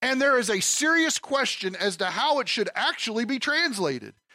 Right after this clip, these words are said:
It never occurred in the Septuagint Old Testament." That's the Greek translation of the Old Testament. So when you had people in the culture, because of Alexander the Great, were moving away from speaking the Hebrew language, and they said,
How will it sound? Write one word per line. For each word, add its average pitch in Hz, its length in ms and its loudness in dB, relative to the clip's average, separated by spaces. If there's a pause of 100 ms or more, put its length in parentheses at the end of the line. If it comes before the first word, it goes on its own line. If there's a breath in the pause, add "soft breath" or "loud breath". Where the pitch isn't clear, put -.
(200 soft breath)
It 269 240 -2
never 294 600 2
occurred 262 600 2
in 220 80 -4
the 208 100 0
Septuagint 233 800 0
Old 208 200 2
Testament." 170 480 -2
That's - 240 -4
the 214 120 -2
Greek 208 380 -2
translation 220 840 -2 (540 soft breath)
of 240 220 2
the 247 120 2
Old 226 200 2
Testament. 170 500 -4
So 220 340 0 (220 loud breath)
when 208 160 0
you 285 160 4
had 277 340 0
people 285 400 2
in 240 80 0
the 202 100 0
culture, 269 480 0
because 208 320 0
of 196 120 0
Alexander 220 520 0
the 175 120 -2
Great, 180 400 0 (180 loud breath)
were 240 140 2
moving 311 420 4
away 247 320 2
from 208 220 -2
speaking 262 580 -2
the 190 100 0
Hebrew 233 400 0
language, 220 480 0
and 220 80 -2
they 233 80 0
said, 226 300 0